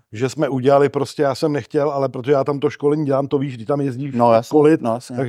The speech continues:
Speaker 1: tak to víš, jak to máme
Speaker 2: Mhm,
Speaker 1: propojené, ale,
Speaker 2: mhm.
Speaker 1: ale co chci říct, tak my jsme teďko tam udělali, prosím tě, nějakých sedm trenažérů,
Speaker 2: Mhm.
Speaker 1: eh, pojízdných trenažérů, eh, na kterým ty lidi budou moc pracovat, protože oni, oni jsou rádi, že se dozví tu legislativu tam a tohle,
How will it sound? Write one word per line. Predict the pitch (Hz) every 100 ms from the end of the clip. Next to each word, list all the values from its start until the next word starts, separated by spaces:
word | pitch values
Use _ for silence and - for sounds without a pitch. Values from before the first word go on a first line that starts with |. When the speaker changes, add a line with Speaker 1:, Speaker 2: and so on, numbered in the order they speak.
| 113
Speaker 1:
tak | 139 -
to | 151
víš, | 151
jak | 156 -
to | 143
máme | 135 139
Speaker 2:
Mhm, |
Speaker 1:
propojené, | 131 127 147 151 156
ale, | 147 131
Speaker 2:
mhm. | 131 147 _
Speaker 1:
ale | - 135 131
co | - 147
chci | - 165
říct, | 143 160
tak | 156
my | 131 139
jsme | 165
teďko | 143 143 160
tam | 156 156
udělali, | 139 147 151
prosím | 139 123 151
tě, | 151
nějakých | 151 139 131 156 - - - - -
sedm | - 143 156 170
trenažérů, | 147 127 143 127 143 139 139 170 175
Speaker 2:
Mhm. | 127 120
Speaker 1:
eh, | 139 -
pojízdných | 156 156 117 131 170
trenažérů, | - 143 139 131 143 135 135 160 - - - -
eh, | 117
na | 139 117
kterým | 156 156 170 151
ty | 165
lidi | 151 139 147
budou | 147 156
moc | 143 160
pracovat, | - 156 - 156
protože | 160 139 170
oni, | 151 160 - - -
oni | 151 156
jsou | 185 170
rádi, | 135 127 147
že | 147
se | - 147
dozví | 131 120 156 135 - -
tu | 143 123
legislativu | 131 - 143 127 147 143
tam | 151 151
a |
tohle, | 131 131 147